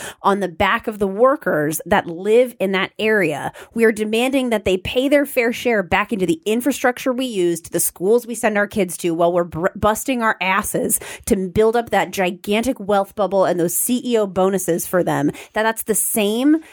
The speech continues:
as saying a racist ass wall meant to keep people who are from South America, who are from Central America, who are from Mexico out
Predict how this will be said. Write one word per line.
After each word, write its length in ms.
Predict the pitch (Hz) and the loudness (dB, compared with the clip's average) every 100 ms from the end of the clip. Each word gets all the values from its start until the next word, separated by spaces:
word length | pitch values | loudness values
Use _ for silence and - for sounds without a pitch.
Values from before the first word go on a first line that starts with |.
| - | -4
as 180 | 233 226 | -2 0
saying 240 | 233 220 | 0 0
a 40 | 196 | 0
racist 640 | 185 160 185 240 - 294 | 0 0 0 0 0 0
ass 320 | 269 247 269 - | 0 0 -2 -4
wall 520 | 208 214 185 175 165 | -2 2 4 2 2
meant 180 | 190 185 | 0 -2
to 60 | 175 | -4
keep 340 | - 254 - | -2 -2 -2
people 360 | - 233 233 226 | -6 -4 -2 -2
who 220 | 262 233 | 0 2
are 100 | 190 | 2
from 480 | - - 220 240 247 | 0 0 0 0 -4
South 340 | - 214 220 | -2 0 0
America, 500 | 233 240 226 220 220 | 0 -2 -2 0 0
who 60 | 208 | 0
are 100 | 165 | -2
from 260 | 160 208 233 | 0 -2 0
Central 380 | 233 208 208 | -2 -2 -2
America, 300 | 202 196 190 | 0 0 0
who 60 | 180 | 0
are 40 | 156 | 0
from 280 | - 220 | 0 0
Mexico 440 | 233 220 - 196 185 | 0 -2 -2 2 2
out 80 | 196 | 2